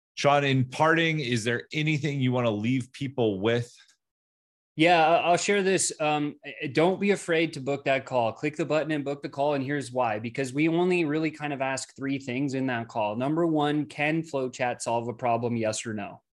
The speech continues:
Speaker 2: If no, we'll tell you, right? If yes, we'll go down the path. Number two, if yes,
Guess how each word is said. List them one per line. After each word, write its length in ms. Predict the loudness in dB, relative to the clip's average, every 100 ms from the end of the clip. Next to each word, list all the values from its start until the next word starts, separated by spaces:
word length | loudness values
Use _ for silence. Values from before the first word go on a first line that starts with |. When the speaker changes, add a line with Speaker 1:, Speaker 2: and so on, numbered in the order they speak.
| _ _
Speaker 2:
If 220 | -2 0
no, 160 | 2 2
we'll 160 | 0
tell 200 | -2 -4
you, 120 | -6 -10 _ -8
right? 340 | -4 -2 -4 -12 _ -10 -4
If 180 | -2
yes, 300 | 4 4 2
we'll 100 | -2
go 80 | -2
down 180 | -2 -2
the 60 | -4
path. 460 | -4 -6 -8 -16 _ _ -4
Number 220 | 0 2
two, 440 | 6 6 6 2 -4 _
if 180 | -4 0
yes, 400 | 4 4 2 -2